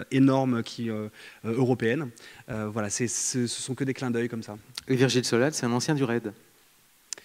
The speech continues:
Speaker 1: C'est, euh, oui, il y est passé rapidement, mais c'est surtout un militaire, c'est surtout
Speaker 2: Ouais.
Speaker 1: un homme qui a, qui, qui a appris à obéir aux ordres, euh, et qui a appris à les appliquer, et qui à un moment donné va découvrir que, ben, justement, il y a une différence entre le juste et la justice, entre, euh,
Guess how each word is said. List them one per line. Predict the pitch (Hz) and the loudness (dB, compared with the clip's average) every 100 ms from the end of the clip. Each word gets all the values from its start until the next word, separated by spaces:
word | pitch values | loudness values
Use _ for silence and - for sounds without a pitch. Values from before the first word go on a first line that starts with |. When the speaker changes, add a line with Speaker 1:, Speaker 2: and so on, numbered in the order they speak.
| - - _ _ _ _ - | -20 -20 _ _ _ _ -8
Speaker 1:
C'est, | - - 180 175 165 139 | -4 4 6 8 6 6
euh, | 139 | 4
oui, | 143 175 202 | 4 4 6
il | |
y | 160 | 6
est | |
passé | 165 160 175 | 4 2 2
rapidement, | 165 - 165 175 | 2 4 2 4
mais | 202 | 2
c'est | 143 | 0
surtout | 170 - | -2 2
un | 185 | 2
militaire, | 160 151 147 151 | 4 2 2 2
c'est | 143 | 0
surtout | 113 123 | 0 2
Speaker 2:
Ouais. | 156 | 4
Speaker 1:
un | |
homme | 151 180 | 4 2
qui | 151 | 2
a, | 131 127 127 | 2 0 -2
qui, | 127 135 | -4 -6
qui | 120 135 | 2 2
a | |
appris | 127 - | 2 2
à | 143 | 2
obéir | 135 143 147 | 6 8 8
aux | 139 131 | 6 6
ordres, | 143 165 123 - - - | 4 4 -2 -10 -18 -6
euh, | 120 120 | -2 0
et | 120 | 0
qui | 120 131 | 2 2
a | |
appris | 123 - 156 | 2 2 2
à | |
les | 127 123 | 4 2
appliquer, | 123 127 131 165 - - - - | 0 -2 -2 -2 -4 -18 -8 0
et | 135 | 0
qui | - | 4
à | |
un | 139 | 6
moment | 139 131 | 6 4
donné | 131 160 | 4 4
va | 156 | 2
découvrir | 131 - 127 156 - | 0 -2 -2 -4 -2
que, | 139 127 123 120 | 2 4 4 2
ben, | 123 123 123 | 2 0 0
justement, | 123 - 135 139 | -4 -2 0 0
il | |
y | 123 | 2
a | |
une | |
différence | 120 120 131 143 | 0 0 -4 -4
entre | 135 127 | -6 -2
le | 123 | -2
juste | 147 - | -4 -6
et | 127 | -6
la | |
justice, | 120 120 - 165 - | -6 -8 -10 -10 -8
entre, | 123 - | -6 -4
euh, | 123 117 | -2 -2